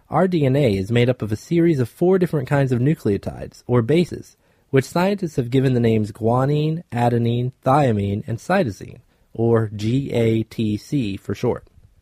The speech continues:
There are three point two billion of these bases in the human genome, and while a good portion of these are the same for every person on the planet, there are certain bits of D N A that are highly variable between individuals.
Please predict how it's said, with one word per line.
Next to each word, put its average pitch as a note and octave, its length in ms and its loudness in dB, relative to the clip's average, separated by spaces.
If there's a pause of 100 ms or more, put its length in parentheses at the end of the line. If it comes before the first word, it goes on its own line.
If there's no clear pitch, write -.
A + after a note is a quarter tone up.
(760)
There C3+ 180 4
are A#2 60 4
three G3 400 -2
point - 340 0
two D#3 180 2
billion C3 600 0
of F#2+ 120 -4
these C3+ 240 -2
bases B2 460 -2
in G2 100 -2
the G2 80 -2
human G#2+ 320 0
genome, A2+ 520 -2 (540)
and C#3 140 0
while D#3 140 2
a D#3 60 2
good B3 200 -2
portion F#3+ 360 -2
of B2+ 120 0
these B2 420 -2
are A#2+ 140 2
the G#2 100 -4
same G3 340 -2
for B2 120 -2
every A#2 180 2
person C3 340 -2
on A2+ 100 -2
the G2+ 80 0
planet, E3 500 -2
there D#3+ 140 0
are D#3+ 60 -2
certain F3+ 420 -2
bits E3+ 280 -2
of A#2 140 -2
D A2+ 160 2
N G#2+ 100 2
A G#2 160 2
that G#2 160 -2
are G#2 60 0
highly F#3 460 0
variable C3 560 0
between A2+ 360 -2
individuals. G#2 720 -2